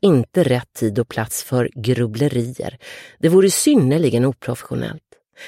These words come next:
En täppt näsa skulle försämra hennes timbre när repetitionerna satt igång, och hon hade för mycket stolthet och respekt för sina kollegor för att tillåta det.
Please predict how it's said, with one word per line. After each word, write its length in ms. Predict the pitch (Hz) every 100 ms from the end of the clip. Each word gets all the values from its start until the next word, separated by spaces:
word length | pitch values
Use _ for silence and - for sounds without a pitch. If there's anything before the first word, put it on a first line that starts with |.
| - -
En 340 | 165 156 147 -
täppt 440 | - 170 160 - -
näsa 540 | 175 165 139 - 254 -
skulle 360 | - - 156 139
försämra 500 | 147 - 147 147 151
hennes 440 | 135 131 127 -
timbre 580 | - 170 143 117 - 98
när 260 | 104 131 127
repetitionerna 760 | 127 - 139 92 117 147 208
satt 280 | - 151 -
igång, 360 | - 78 85 - - - -
och 100 | 165
hon 180 | 160
hade 200 | 156 147
för 160 | 143 151
mycket 280 | 151 - 147
stolthet 640 | - 185 123 - 165 -
och 60 | 156
respekt 560 | 156 - 190 - -
för 220 | - 143
sina 320 | 127 - 139 131
kollegor 500 | - 170 120 185 160
för 160 | -
att 100 | 135
tillåta 520 | - 160 127 202 -
det. 200 | - -